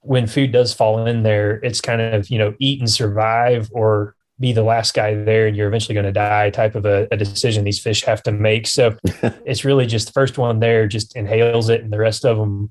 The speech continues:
Speaker 1: you know, so I'll, I'll hook a fish, and the other five fish that were running start chasing him as I'm, I'm fighting this fish, 'cause they're just like, "What are you doing, dude? You know, what's going on with you?" It, it, I think it really, you know, from day to day, it,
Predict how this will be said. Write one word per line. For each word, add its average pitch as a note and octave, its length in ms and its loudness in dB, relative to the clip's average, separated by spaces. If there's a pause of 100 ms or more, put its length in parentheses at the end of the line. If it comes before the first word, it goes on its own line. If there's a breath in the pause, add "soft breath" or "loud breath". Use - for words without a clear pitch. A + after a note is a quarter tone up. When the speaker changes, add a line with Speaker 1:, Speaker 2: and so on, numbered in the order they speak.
Speaker 1:
you B2 80 -4
know, A2+ 60 2
so - 220 -2
I'll, C3+ 200 -4
I'll C3 80 4
hook D#3 240 -2
a A2+ 60 -8
fish, C3 520 -2
and A#2+ 180 -4
the A2+ 100 2
other A#2+ 260 2
five B2 360 0
fish A#2+ 260 -2
that - 160 -4
were B2+ 100 -4
running A2+ 420 0 (400 soft breath)
start - 360 -4
chasing C3 400 -4
him G#2+ 120 -2
as A2 140 0
I'm, G#2 160 -2
I'm A2 220 -4
fighting A2 340 0
this G#2 160 -2
fish, A2+ 300 -2
'cause B2 160 -8
they're A#2 100 -4
just A2 180 -2
like, G#2+ 160 -2
"What B2+ 120 0
are C3+ 40 0
you B2+ 80 0
doing, B2 380 0
dude? C3+ 240 2
You C3+ 80 0
know, D3 120 2
what's D3+ 160 2
going D3+ 240 0
on C#3+ 220 0
with C3 180 -2
you?" D3 340 0
It, C3+ 140 -2
it, B2+ 200 -2
I A#2 60 -4
think D3+ 180 0
it A#2 60 -4
really, A2+ 540 0 (120)
you C3 140 -2
know, A2 80 0
from A2 160 0
day A2+ 160 4
to A2 180 2
day, G#2+ 280 2
it, A2 300 -6